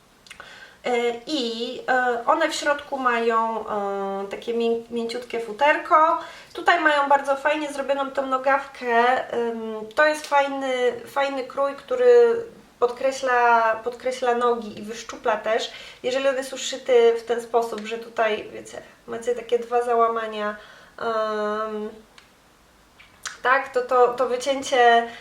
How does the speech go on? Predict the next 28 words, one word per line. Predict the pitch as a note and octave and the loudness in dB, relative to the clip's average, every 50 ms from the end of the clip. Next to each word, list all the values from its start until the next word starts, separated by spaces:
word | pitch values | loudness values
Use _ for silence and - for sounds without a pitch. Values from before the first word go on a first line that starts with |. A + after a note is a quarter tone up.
| - - | -18 -12
e, | - - A#3 A3+ A3 G#3+ | -6 -2 0 0 2 2
ładnie | G#3+ A#3+ B3+ B3 B3+ B3 A3 | 4 4 4 4 4 0 -4
podkreśla | - A#3+ A3+ - A#3 A#3+ A#3+ - A#3+ A#3 | -4 -6 -6 -4 -4 -4 -4 0 0 0
nogi | A#3 B3+ C4+ C4 C4+ C4 - | 0 0 -2 -2 -6 -10 -12
i | A#3+ | -8
fajnie, | - - C#4+ C#4 C#4 C#4 C#4 C4 B3 | -2 2 2 2 2 2 0 -2 -2
że | B3 B3 | -4 -6
tutaj | - B3+ - B3+ A#3+ A#3 | -8 -8 -2 0 0 0
mają | A#3+ A3+ A3 A3 A3 A3 A3 | 0 0 0 -2 -2 -2 2
bardzo | A3 B3 B3 A#3+ - A#3+ A3+ | 4 4 4 4 0 -6 -6
długi | A#3 A#3+ A#3 A#3 A#3 - | -4 -4 -4 -6 -6 -6
ten | - A#3 A3 A#3 A#3+ | -4 -2 -2 -2 -2
krok | - C#4+ B3+ C4 B3+ - | -2 0 2 0 0 -2
z | - | -8
tyłu | - - - G#3+ G#3+ A3 A#3 C4 D4+ D#4 - - - - - - | -12 -6 -6 -2 2 4 4 4 4 2 -4 -12 -16 -16 -14 -6
i | B3+ | 0
też, | - C#4 C#4 D4 - - - - - | 2 2 2 2 2 -2 -2 -2 0
e, | B3 B3 A#3+ A#3+ A#3+ A#3+ A#3 A#3 A#3 A#3 A#3 A#3 - - - - - | 2 4 6 8 8 8 8 6 6 4 4 0 -4 -12 -20 -16 -10
tutaj | - E4+ E4 C#4+ C4 B3 A#3+ | -4 2 4 4 4 4 4
ta | C4 B3 | 2 2
fałdka | B3 - D#4 D#4+ E4+ D#4+ - - - B3+ | 4 6 6 6 6 4 -2 -6 -6 -6
z | B3+ - | -6 -2
tyłu | - - A#3+ A3+ A3+ B3 B3 | 2 4 4 6 6 4 4
jakby, | A#3+ A#3 A3+ A#3 A3+ B3 B3+ B3 - - | 4 2 2 0 0 2 2 2 2 2
o, | A#3 G#3+ G#3 G3+ G#3 - - - - | 2 4 4 2 0 -4 -12 -12 -10
ona | A#3+ A#3+ A#3 | -6 -2 0
jest, | A#3+ B3 A#3+ - - - A3+ | 2 0 0 -2 -8 -4 0
e, | A3+ A#3 A3+ A3+ A3 A3 | 2 2 2 2 0 -4